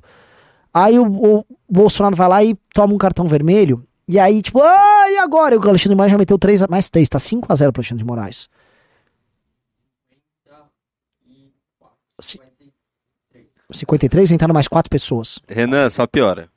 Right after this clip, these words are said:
Speaker 1: Putz, o que
Speaker 2: Só
Speaker 1: que aconteceu?
Speaker 2: piora.
Speaker 1: O que que aconteceu?
Speaker 2: Só piora.
Speaker 1: Põe na tela, põe na tela, põe na
Speaker 2: Não
Speaker 1: tela e
Speaker 2: dá
Speaker 1: narra.
Speaker 2: porque é branco, ele não vai aparecer.
Speaker 1: Tá, tudo bem, então narra aí pra gente.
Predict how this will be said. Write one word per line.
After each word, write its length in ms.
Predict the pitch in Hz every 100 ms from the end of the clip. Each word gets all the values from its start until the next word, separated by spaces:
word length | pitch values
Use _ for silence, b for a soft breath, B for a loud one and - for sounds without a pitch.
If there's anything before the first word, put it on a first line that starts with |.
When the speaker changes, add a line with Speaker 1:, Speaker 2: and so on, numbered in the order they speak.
| _ _ b b b _ -
Speaker 1:
Putz, 380 | 143 117 -
o 40 | -
que 60 |
Speaker 2:
Só 60 | 196
Speaker 1:
que 40 |
aconteceu? 240 | 160 165 117
Speaker 2:
piora. 260 | 98 87 -
Speaker 1:
O 40 | _
que 100 | 175
que 40 |
aconteceu? 440 | 143 123 - 101 95
Speaker 2:
Só 260 | - 147 151
piora. 300 | - 98 87
Speaker 1:
Põe 120 | 214
na 80 | 247
tela, 340 | 170 185 117 -
põe 120 | 165
na 40 |
tela, 260 | 190 151 139
põe 140 | 104
na 60 | 165
Speaker 2:
Não 80 | 170
Speaker 1:
tela 20 |
e 40 |
Speaker 2:
dá 80 | 196
Speaker 1:
narra. 200 | 165 139
Speaker 2:
porque 140 | 110 165
é 40 |
branco, 360 | 147 147 165 120
ele 80 |
não 80 | 131
vai 80 | 135
aparecer. 400 | - 104 - 104
Speaker 1:
Tá, 120 | 127
tudo 160 | 104 160
bem, 120 | 135
então 160 | 113 160
narra 180 | 139
aí 60 | 135
pra 120 | 127
gente. 240 | 110 104